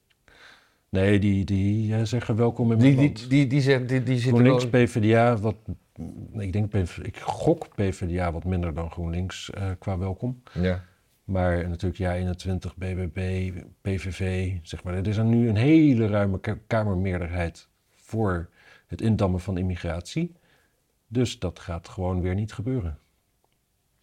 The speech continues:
Speaker 1: Nu heeft ook ChristenUnie, eh, ChristenUnie zei het ook, hè, dat, even kijken, wat zei die ChristenUnie-gast? Ja, dat was wel, die, die had wel een bizar, ja, want, want,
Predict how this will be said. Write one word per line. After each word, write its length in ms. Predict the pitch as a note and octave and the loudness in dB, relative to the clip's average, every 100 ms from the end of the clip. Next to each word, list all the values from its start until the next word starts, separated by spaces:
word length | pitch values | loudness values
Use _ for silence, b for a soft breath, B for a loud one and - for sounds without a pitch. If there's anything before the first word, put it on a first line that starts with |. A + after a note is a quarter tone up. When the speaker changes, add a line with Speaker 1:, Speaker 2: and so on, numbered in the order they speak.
| - b b - | -20 b b 2
Speaker 1:
Nu 120 | B2 | 4
heeft 160 | C3 | 6
ook 120 | D#3+ - | 4 4
ChristenUnie, 800 | D#3 D3+ D3 C3+ B2 G#2+ G#2+ | 4 4 4 6 6 6 4
eh, 120 | G2 F#2+ E2+ _ | 4 2 -2 _
ChristenUnie 520 | - C#3 D3 D3 D3+ | -4 -2 2 4 4
zei 140 | C3+ C3+ | 6 4
het 120 | C3+ | 4
ook, 200 | C3+ - | 0 2
hè, 120 | D#3 | 0
dat, 280 | C3 A2 - B B _ | 0 -4 -8 B B _
even 160 | - - | -12 -8
kijken, 260 | G#2 G2+ | -6 -4
wat 120 | G2+ | -6
zei 220 | - A#2 A2+ | -2 0 0
die 100 | G#2+ | 0
ChristenUnie-gast? 1080 | - B2 - - G2+ F#2+ - D3 - - _ _ B B B B _ _ | -2 -4 -4 0 0 0 -2 -4 -4 -14 _ _ B B B B _ _
Ja, 240 | G2 G#2+ | -4 -2
dat 160 | A2+ A#2 | -2 0
was 160 | A#2+ | 0
wel, 240 | B2+ A#2+ F2+ | 2 0 0
die, 200 | A#2 A2 | -2 -2
die 220 | G#2+ A#2 | 0 2
had 140 | A#2+ G2+ | 0 0
wel 160 | F2+ | -2
een 140 | E2+ E2+ | 0 0
bizar, 480 | F2 F2 F2+ E2+ D#2 _ _ b b b b b b _ | 0 0 0 -2 -6 _ _ b b b b b b _
ja, 480 | - G#2+ A2+ - G2 | -2 2 2 -2 -12
want, 560 | - G#2+ C3+ E3 - - _ | 0 4 4 2 -4 -12 _
want, 680 | - G#2 B2+ A3 - - - | -2 4 6 4 0 -10 -18